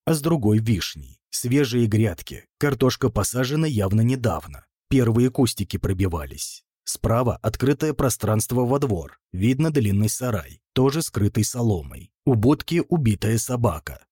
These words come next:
Похоже, там бандиты и орудуют. Несколько шагов, и те увидят меня. Да и через окно могут.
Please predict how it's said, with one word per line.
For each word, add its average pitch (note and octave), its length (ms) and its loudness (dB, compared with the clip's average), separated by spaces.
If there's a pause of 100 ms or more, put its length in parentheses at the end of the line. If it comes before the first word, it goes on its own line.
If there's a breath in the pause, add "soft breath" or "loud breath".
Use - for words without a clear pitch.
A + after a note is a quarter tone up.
Похоже, D3 460 2
там D3+ 280 2
бандиты A#2 520 2
и A#2 60 4
орудуют. A2+ 800 -2
Несколько C#3 600 0
шагов, A2+ 600 0
и C#3 120 0
те C#3+ 160 0
увидят C#3 480 0
меня. E2+ 420 -4 (140)
Да A2 200 2
и B2+ 100 4
через B2 360 0
окно A#2 360 2
могут. D#2+ 480 -8